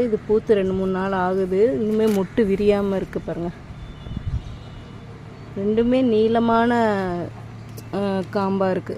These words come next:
ரெண்டையுமே வந்து நம்ம வந்து கட் பண்ணணும். அப்புறம் இது வந்து ஒரு ஒயிட் வெரைட்டி.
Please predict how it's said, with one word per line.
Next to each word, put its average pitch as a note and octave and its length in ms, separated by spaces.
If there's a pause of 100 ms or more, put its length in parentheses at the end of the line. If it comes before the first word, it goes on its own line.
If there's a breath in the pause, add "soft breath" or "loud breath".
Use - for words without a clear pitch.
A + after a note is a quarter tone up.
(100)
ரெண்டையுமே G#3 460
வந்து G#3 380
நம்ம G#3+ 340
வந்து F#3 220
கட் - 280
பண்ணணும். G#3 400 (840 loud breath)
அப்புறம் B3+ 360
இது A3+ 140
வந்து G#3+ 220
ஒரு A3 200
ஒயிட் G3 300
வெரைட்டி. F#3+ 460